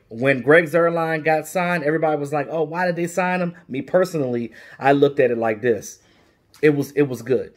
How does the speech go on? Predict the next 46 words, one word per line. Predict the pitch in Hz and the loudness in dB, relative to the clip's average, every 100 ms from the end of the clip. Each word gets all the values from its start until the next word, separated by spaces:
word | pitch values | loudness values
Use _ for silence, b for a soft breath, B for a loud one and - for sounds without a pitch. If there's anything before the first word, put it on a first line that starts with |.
| _ | _
It | 127 | -8
was | 120 | -6
a | 117 | 0
good | 127 120 | 0 2
thing. | 117 98 B B | -4 -6 B B
And | 127 | 0
I'm | 151 | 2
talking | 180 185 | 2 2
about | 175 160 | 2 -2
the | |
kickers | 151 185 165 | 0 -2 0
right | 165 160 | 2 2
now | 160 156 | 2 -2
'cause | 165 | -2
ain't | 220 240 | -2 0
nobody | 226 214 | -2 -2
talking | 254 233 156 | -2 -2 -4
about | 117 107 | -8 -10
'em. | 107 | 2
They're | 147 | 4
always | 156 165 160 | 6 2 0
forgotten | - 147 143 113 | -2 0 0 -2
about. | 95 - - _ _ | -12 -14 -18 _ _
You | 139 | -4
know, | 139 | -4
special | 123 170 165 | 0 0 0
teams | 160 180 165 147 | -4 -4 -4 -4
is | 139 139 | -8 0
not | 143 139 B B B B B B _ _ | 0 0 B B B B B B _ _
a | 131 | -8
thing | 131 147 135 | 2 2 2
that | 127 | -4
people | 156 123 | -6 -8
talk | 120 165 127 | -2 -2 0
about | 101 104 104 | -4 -8 -6
now, | 113 113 | -6 -6
but | 101 117 | -2 0
I | 123 | 0
just | 131 123 | -4 -6
wanted | 131 113 | -6 -6
to | - | 2
clarify | 175 165 135 117 | 4 4 4 0
because | 113 - 123 107 101 | -2 0 2 0 -4
Greg | 123 123 | 0 0
Zuerlein | 113 135 135 120 113 110 | 2 2 2 0 -2 -6
said, | - 151 123 110 - | 2 6 6 4 -4